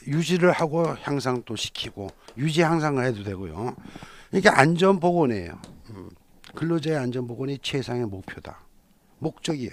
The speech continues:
목적. 그래, 그러기 위해서는 안전과 보건이 중요하죠. 그래서 산재 예방, 산재 예방, 산재 예방을 해야 되겠고 또 하나, 한 파트는 보건 쪽이에요.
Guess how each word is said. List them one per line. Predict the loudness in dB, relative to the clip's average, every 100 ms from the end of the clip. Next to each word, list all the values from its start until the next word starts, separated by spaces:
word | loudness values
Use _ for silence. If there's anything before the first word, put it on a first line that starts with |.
| -14
목적. | -20 -20 -20 -20 _ -20 -20 -20 -20 -20 0
그래, | 6 8 8 6
그러기 | 6 8 8 6 2 4
위해서는 | 4 6 6 4 2 6 6 6 2 -10 -20 -20 -20 -2
안전과 | 6 6 6 6 8 8 6 6
보건이 | 6 4 4 4 2
중요하죠. | 0 0 0 -2 -4 -8 -10 -20 -20 -10
그래서 | 2 6 6 8 6 6 0 -14 -16 -18 -20 -14
산재 | -8 -2 2 2 2 4 6
예방, | 4 2 -6 -16 _ _ _ -16
산재 | -4 -2 -2 -2 -4 -4
예방, | -8 -14 -20 _ -20 -20 _ _ _ _ _ _ _ _
산재 | -4 0 2 4 4
예방을 | 4 4 2
해야 | 0 0
되겠고 | 0 0 0 2 6 6 4 -6 _ _ _ _
또 | 0
하나, | 0 2 0
한 | 0 -4 -2
파트는 | 0 2 4 6 4
보건 | 2 2 4 2
쪽이에요. | -2 -2 -2 -2 -2